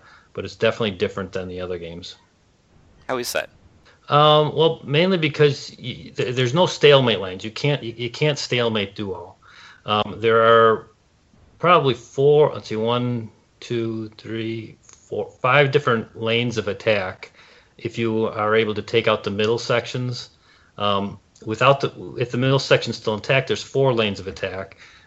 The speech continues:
Speaker 1: um, and that still can't stalemate that. Um, the other thing that's different is that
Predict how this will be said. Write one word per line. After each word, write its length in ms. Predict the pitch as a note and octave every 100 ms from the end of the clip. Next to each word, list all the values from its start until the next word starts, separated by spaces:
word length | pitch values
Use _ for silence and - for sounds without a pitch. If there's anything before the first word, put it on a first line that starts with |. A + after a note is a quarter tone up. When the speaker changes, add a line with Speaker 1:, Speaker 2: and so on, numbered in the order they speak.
| _
Speaker 1:
um, 380 | - G#2 G2 F#2+ -
and 140 | A2
that 120 | A#2
still 380 | - - E3 E3
can't 640 | - - A#2 G#2 - - -
stalemate 520 | - A#2+ A2 F#2+ F2
that. 320 | F#2 E2 - _ _ _ _ _
Um, 320 | G#2+ G#2 G2+ - -
the 120 | A#2+ A#2+
other 140 | D3
thing 160 | C#3 C3
that's 160 | A2+
different 320 | - A#2 B2 A2
is 120 | G2+
that 400 | A2 A2 -